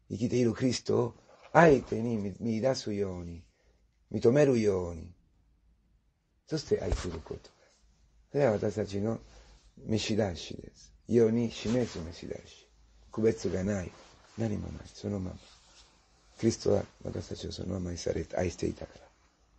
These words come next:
ら。だから、このことが実現されるように、ね、本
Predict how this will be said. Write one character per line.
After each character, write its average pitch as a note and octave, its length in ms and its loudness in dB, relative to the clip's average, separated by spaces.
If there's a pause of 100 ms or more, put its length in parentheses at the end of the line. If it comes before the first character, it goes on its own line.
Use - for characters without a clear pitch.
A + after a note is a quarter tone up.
(560)
ら。 G2 80 -2
だ F#2 100 2
か F2 60 2
ら、 E2+ 100 -2 (960)
こ - 120 0
の G2 200 4 (640)
こ G#2+ 80 10
と - 160 4
が F#2 120 4
実 F#2 300 -6
現 F#2+ 140 4
さ G#2 100 4
れ G#2+ 100 10
る F#2 140 2
よ E2 200 -2
う - 680 -16
に、 F#2+ 40 -4
ね、 F2+ 60 -6
本 G2+ 320 0